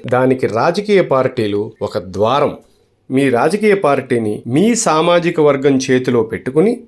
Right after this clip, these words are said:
ప్రభుత్వాన్ని నిర్దేశిస్తూ దానికి సామాజిక న్యాయం అనే ముసుగును బలవంతంగా తొడుగుతున్నారు. మీ ప్రభుత్వంలో ఉన్న మంత్రులకు అధికారాలు ఉన్నాయా? ఇదే మీరు సమాధానం చెప్పలేని ప్రశ్న.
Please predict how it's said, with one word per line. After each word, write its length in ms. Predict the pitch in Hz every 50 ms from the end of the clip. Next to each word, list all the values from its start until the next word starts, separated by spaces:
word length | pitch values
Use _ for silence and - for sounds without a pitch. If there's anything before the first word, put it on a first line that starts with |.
| _ _ -
ప్రభుత్వాన్ని 640 | 170 175 185 254 254 - 220 214 214 196 190 165
నిర్దేశిస్తూ 920 | 143 131 127 123 123 127 170 170 165 - 139 123 - - - 113 101 101 - 107
దానికి 380 | 117 123 123 120 120 120 117 110
సామాజిక 600 | - 123 117 139 165 190 202 196 185 190 190 170
న్యాయం 360 | 156 147 139 135 135 127 120
అనే 320 | 113 110 107 98 98 - -
ముసుగును 580 | 113 117 123 131 127 202 185 190 147 120 110 113 110
బలవంతంగా 800 | 107 98 101 104 113 127 147 160 165 160 165 160 156 156 165 170
తొడుగుతున్నారు. 720 | 170 180 - 135 123 120 117 120 110 101 95 92 85 - - - _ _ _ _ _ _ _ _ _ _ _ _ _ _ _ _ - -
మీ 220 | 120 131 135 127
ప్రభుత్వంలో 680 | 123 127 - 113 117 151 151 - - 160 151 151 139 131
ఉన్న 160 | 127 123 117
మంత్రులకు 680 | 107 104 104 107 - 143 151 147 131 - - 101 98 - -
అధికారాలు 580 | 90 95 113 117 - 139 135 131 131 123 113 107
ఉన్నాయా? 520 | 98 98 110 123 127 120 110 117 165 240 - - - _ _ _ _ _ _ _ _ _ _ _ _ _ _ _ -
ఇదే 420 | 131 135 139 156 151 127 120 113 117 -
మీరు 320 | 123 131 139 143 135 131
సమాధానం 680 | 123 - 127 127 139 151 156 156 151 151 143 127 - - - _ _ - -
చెప్పలేని 440 | 113 113 113 - 123 117 113 110 110
ప్రశ్న. 440 | 107 - - 120 113 - - 107